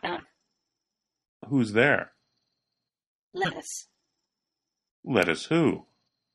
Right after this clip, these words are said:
Speaker 1: Let us in. It's cold out here.
Speaker 2: Which is to say, the joke teller sets up an initial semantic expectation.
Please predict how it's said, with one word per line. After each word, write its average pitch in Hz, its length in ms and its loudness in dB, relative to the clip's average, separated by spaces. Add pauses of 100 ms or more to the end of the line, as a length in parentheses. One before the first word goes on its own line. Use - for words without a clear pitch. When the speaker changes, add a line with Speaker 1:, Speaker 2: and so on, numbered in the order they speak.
(640)
Speaker 1:
Let 220 240 -4
us - 180 -8
in. 320 320 -6 (280)
It's - 200 -10
cold 403 320 -2
out - 160 -10
here. 160 280 -16 (1600)
Speaker 2:
Which 202 200 2
is 240 160 2
to 247 100 0
say, 127 440 2 (380)
the 131 140 -2
joke 185 320 4
teller 104 360 4
sets - 380 0
up 120 160 6
an 123 80 0
initial 120 420 -2
semantic 104 540 0
expectation. 90 840 -2